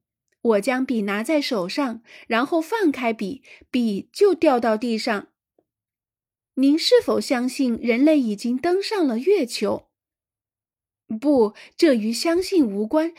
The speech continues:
是我已经知道了。然后是您，您相信所有的成年人曾经都是婴儿吗？不，我不相信，但是我知道。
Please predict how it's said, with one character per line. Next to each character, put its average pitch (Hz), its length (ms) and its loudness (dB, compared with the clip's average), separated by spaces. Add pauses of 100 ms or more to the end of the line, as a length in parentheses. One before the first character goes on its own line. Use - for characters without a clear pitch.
(120)
是 - 180 4
我 330 200 2
已 285 180 -2
经 220 220 -4
知 370 260 0
道 415 220 -4
了。 202 160 -8 (880)
然 226 260 -2
后 403 220 0
是 359 220 0
您， 262 380 0 (340)
您 247 220 2
相 294 240 0
信 294 240 2
所 254 320 0
有 392 200 2
的 214 100 -2
成 220 260 -4
年 226 200 -2
人 220 220 -2
曾 220 260 -6
经 247 260 -2
都 370 280 -2
是 381 220 -2
婴 233 300 -4
儿 202 200 -4
吗？ 220 280 -4 (1120)
不， 269 380 2 (180)
我 233 160 2
不 359 240 2
相 240 300 -2
信， 226 300 -4 (220)
但 269 180 0
是 269 180 -4
我 226 240 -2
知 302 260 0
道。 359 340 -4